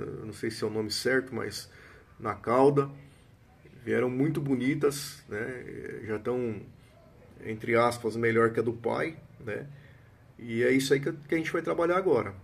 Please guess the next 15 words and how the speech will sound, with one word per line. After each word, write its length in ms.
Olha 220
esse 140
peixe, 280
pessoal. 380
Vai 120
ficar 200
muito 240
bonito, 420
tá? 200
Vou 100
pegar 280
as 140
fêmeas 340
ali 160
agora. 360